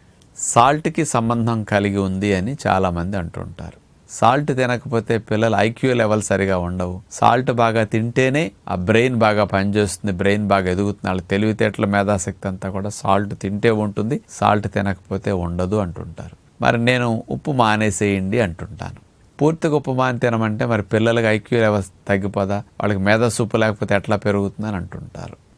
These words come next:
మరి బ్రెయిన్ మంచిగా ఉండి ఐక్యూ లెవెల్స్ బాగా ఉండాలంటే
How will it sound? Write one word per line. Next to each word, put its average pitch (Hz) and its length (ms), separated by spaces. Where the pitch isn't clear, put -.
మరి 98 180
బ్రెయిన్ 113 540
మంచిగా 120 520
ఉండి 104 500
ఐక్యూ 117 340
లెవెల్స్ 123 340
బాగా 98 380
ఉండాలంటే 92 720